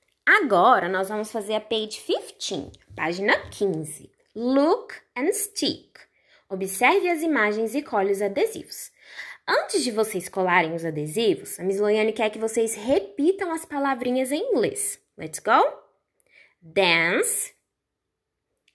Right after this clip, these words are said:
sing, listen, stand up, open,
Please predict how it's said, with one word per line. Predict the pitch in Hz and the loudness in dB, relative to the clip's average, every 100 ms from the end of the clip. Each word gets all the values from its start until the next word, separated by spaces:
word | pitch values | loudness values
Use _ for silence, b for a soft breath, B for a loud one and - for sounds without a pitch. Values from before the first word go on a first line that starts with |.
| _ - | _ -6
sing, | - - 208 175 180 220 285 - _ _ _ _ _ _ _ _ _ _ _ - | 0 2 4 2 2 2 0 -4 _ _ _ _ _ _ _ _ _ _ _ 2
listen, | 196 196 185 - - 240 262 294 311 - _ _ _ _ _ _ _ _ _ _ | 4 4 2 0 4 4 6 2 -4 -14 _ _ _ _ _ _ _ _ _ _
stand | - - 214 196 180 170 | -6 0 2 2 2 2
up, | 156 151 220 - - - _ _ _ _ _ _ _ b b b _ - | 4 6 4 2 -16 -20 _ _ _ _ _ _ _ b b b _ 4
open, | 214 180 190 247 254 285 339 | 6 6 4 6 6 6 2